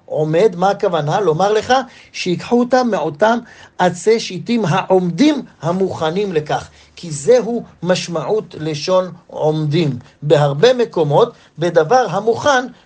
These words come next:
ועומד לכך. כך כותב הכלי יקר. המילה עומדים, זה אומר שזה מוכן ומזומן לעשייה. רש"י עצמו מסביר שהמדרש רמוז בהי הידיעה, שבתחילת הפסוק, "ועשית את הקרשים",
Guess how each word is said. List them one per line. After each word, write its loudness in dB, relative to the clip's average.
ועומד 0
לכך. -6
כך 0
כותב 0
הכלי -6
יקר. -4
המילה 2
עומדים, -2
זה -4
אומר 0
שזה 2
מוכן 0
ומזומן 0
לעשייה. -4
רש"י 2
עצמו 0
מסביר -2
שהמדרש 0
רמוז -2
בהי 2
הידיעה, -2
שבתחילת -4
הפסוק, -6
"ועשית -4
את 2
הקרשים", 2